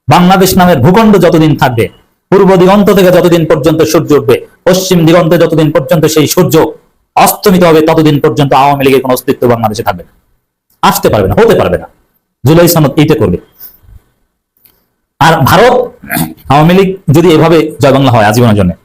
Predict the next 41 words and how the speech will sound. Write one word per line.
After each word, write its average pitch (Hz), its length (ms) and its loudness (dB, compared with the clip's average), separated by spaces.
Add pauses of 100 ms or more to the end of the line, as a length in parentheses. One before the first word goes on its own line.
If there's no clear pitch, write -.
(440)
বিএনপি 180 280 2
এখন 180 160 2
ভারতের 156 260 0
দালালি 156 260 2
করলে 151 200 2
বিএনপিও 147 340 0
থাকবে 117 260 -4
না, 92 120 -2 (240)
আর 120 160 0
এই 143 240 0
দালালি 143 240 2
করার 147 140 2
সাহসও 147 340 -2
কেউ 131 120 0
পাবে 98 160 -4
না। 87 120 -12 (1200)
বিএনপি 156 340 0
কম 156 240 0
দুঃখে - 460 0 (200)
জনগণের 147 440 0
গালি 139 160 0
খেয়ে 131 300 -2 (300)
আওয়ামী 135 220 0
লীগকে 156 160 0
রক্ষা 131 200 0
করতে 127 220 -2
চায়নি। 98 280 -2 (160)
আওয়ামী 127 220 2
লীগকে - 320 0 (460)
কেন 226 180 2
বিএনপি 208 260 2
নির্বাচনে 156 420 0
চেয়েছিল, 123 220 0
আওয়ামী 135 160 2
লীগ 151 100 0
নিষিদ্ধের 156 280 -2
বিরোধিতা 160 240 0
কেন 202 220 0
করেছিল? 113 300 -2
কারণ 170 220 -2
জানে 143 280 0